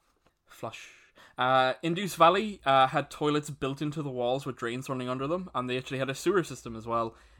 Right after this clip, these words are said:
and had flushing water, uh, toilet drains, which is, I think, when it's year twenty, twenty-eight hundred B C E, we're currently in,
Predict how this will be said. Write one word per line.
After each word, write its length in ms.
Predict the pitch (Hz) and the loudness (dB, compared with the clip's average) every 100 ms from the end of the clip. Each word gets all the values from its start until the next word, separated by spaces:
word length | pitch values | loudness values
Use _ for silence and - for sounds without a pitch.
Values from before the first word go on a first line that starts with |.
| - | -6
and 300 | 127 131 127 | -2 0 -2
had 160 | - 151 | -6 -8
flushing 520 | - 143 139 165 151 | -8 -8 0 0 2
water, 520 | 139 143 139 131 131 - | 2 2 2 0 -2 0
uh, 160 | 135 127 | 2 2
toilet 400 | - 135 135 113 | -2 -4 -4 -4
drains, 380 | 120 110 110 | -6 -8 -10
which 120 | 117 120 | -14 -12
is, 140 | 113 | -8
I 120 | 123 | -6
think, 280 | 135 131 - _ _ _ _ - | -6 -8 -12 _ _ _ _ -6
when 140 | 139 | -4
it's 120 | 131 | -4
year 160 | 143 135 | -4 -4
twenty, 440 | - 143 135 135 - | -2 -2 -2 -6 -8
twenty-eight 380 | - 139 139 143 | -6 -2 0 0
hundred 260 | 135 127 | -4 -6
B 140 | 135 127 | -8 -8
C 380 | - 127 131 | -8 -6 -6
E, 40 | 143 | -6
we're 140 | 127 | -6
currently 580 | - 123 120 120 123 120 | -6 -6 -6 -6 -4 -4
in, 260 | 120 113 | -4 -8